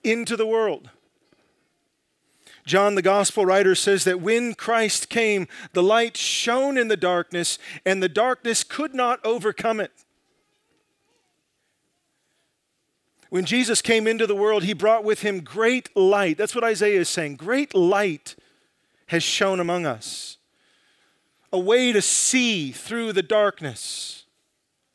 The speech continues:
A means for true illumination and hope in a very dark world. And yet,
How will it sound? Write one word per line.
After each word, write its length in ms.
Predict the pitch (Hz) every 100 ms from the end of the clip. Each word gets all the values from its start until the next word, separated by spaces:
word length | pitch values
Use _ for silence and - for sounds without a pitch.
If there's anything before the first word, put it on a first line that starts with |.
| _ _ _ _ _ _ -
A 80 |
means 560 | 190 208 247 240 208 -
for 160 | - 180
true 360 | - - 247
illumination 840 | 233 196 220 220 202 208 208 220 180
and 140 | 165
hope 300 | 185 226 190 - - -
in 120 | 185
a 120 | 180
very 600 | 151 127 233 233 208 180 - -
dark 540 | 151 214 202 170 - - _ _ _ _
world. 500 | 180 208 170 123 - - _ _ _ _ _ _ _ _ _ _ _ _ _ _ _ _ _ _ _ - - - - -
And 160 | 160
yet, 720 | 156 233 254 147 - - -